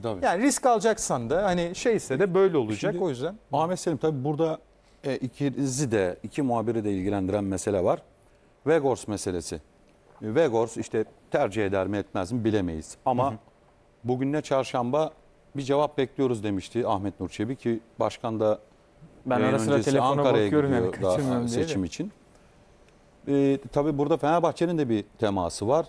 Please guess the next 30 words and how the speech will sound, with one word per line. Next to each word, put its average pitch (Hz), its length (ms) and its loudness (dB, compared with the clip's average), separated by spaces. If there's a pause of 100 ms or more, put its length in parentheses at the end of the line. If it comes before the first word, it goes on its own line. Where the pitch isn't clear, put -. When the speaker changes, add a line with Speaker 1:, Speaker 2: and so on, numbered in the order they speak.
(320)
Speaker 1:
Hala 113 380 2
da 87 220 0 (200)
var 110 260 2
herhalde, 87 420 -2
bilmiyorum. 104 480 -4 (260)
Speaker 2:
Onu 214 220 2
şöyle 202 260 4
Speaker 1:
Weghorst 151 260 4
Speaker 2:
anlatayım 127 300 0
Speaker 1:
meselesini 101 280 0
Speaker 2:
abi. 123 80 -4
Speaker 1:
bir 120 60 -2
konuşalım. 123 360 -2
Hem 165 80 0
Speaker 2:
Weghorst'u 208 220 6
Speaker 1:
Fener 220 60 8
açısından 220 340 2
hem 202 100 2
Beşiktaş 143 340 0
Speaker 3:
Ben 165 100 4
Speaker 1:
açısından. 214 280 2
Speaker 3:
bildiğim 226 180 2
Speaker 2:
Beşiktaş, 226 220 4
Speaker 3:
kadarıyla 196 240 2
Speaker 2:
aynen, 226 160 4
uzun 175 120 -4
Speaker 3:
Fenerbahçe 190 360 2
Speaker 2:
konuşuyor. 226 240 -2
Speaker 3:
çekildi. 202 240 0
Speaker 2:
Yani 185 300 2